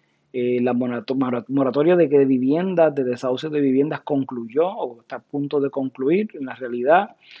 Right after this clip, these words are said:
al igual que los beneficios federales del desempleo. Quizás para algunos que nos escuchen de Latinoamérica no, ¿verdad? No les hace sentido esto, pero hay una serie de beneficios e incentivos que se dan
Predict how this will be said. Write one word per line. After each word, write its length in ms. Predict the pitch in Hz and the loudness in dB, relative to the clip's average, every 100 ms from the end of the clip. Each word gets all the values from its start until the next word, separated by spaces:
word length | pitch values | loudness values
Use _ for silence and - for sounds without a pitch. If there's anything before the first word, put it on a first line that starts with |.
| - - | -20 -8
al 160 | 135 135 | 0 2
igual 340 | 127 131 135 | 4 4 4
que 380 | - 160 156 147 | 4 6 6 4
los 160 | 139 | 2
beneficios 760 | 120 127 127 156 160 - 170 156 | 0 -2 -2 -6 -8 -2 -2 -2
federales 680 | 147 131 131 135 156 156 147 | -2 -2 0 0 2 0 -2
del 160 | 135 120 | -6 -8
desempleo. 920 | 123 127 117 117 175 202 185 170 - _ _ _ _ | -10 -12 -16 0 4 4 4 0 -6 _ _ _ _
Quizás 300 | - 131 131 | -12 -10 -10
para 240 | - 156 151 | 0 4 4
algunos 360 | 135 147 151 | 4 0 -2
que 240 | - 143 131 | -2 0 0
nos 100 | 131 | 0
escuchen 320 | 127 131 143 | -4 -6 -2
de 100 | 143 | 0
Latinoamérica 720 | 135 139 131 131 143 139 127 | 0 0 -2 -2 -2 -2 -4
no, 440 | 123 120 123 127 120 | -2 -2 -4 -4 -6
¿verdad? 240 | 123 165 | -4 -4
No 60 | 135 | -4
les 100 | 131 | -8
hace 180 | 143 | -12
sentido 540 | 139 135 127 139 139 156 | -10 -10 -8 -2 2 2
esto, 320 | 165 - 143 | 0 -4 -4
pero 400 | 131 120 120 120 _ _ _ _ | -2 0 0 -2 _ _ _ _
hay 160 | 120 135 | -2 0
una 100 | 139 | 2
serie 220 | 160 156 | 4 6
de 80 | 151 | 6
beneficios 540 | 139 131 175 165 156 | 4 -2 -2 -2 -2
e 20 | |
incentivos 640 | 139 127 123 131 151 160 - | -4 -6 -8 -2 0 0 -2
que 100 | 139 | -6
se 160 | 135 | -2
dan 400 | 135 147 170 180 | 0 0 -2 -8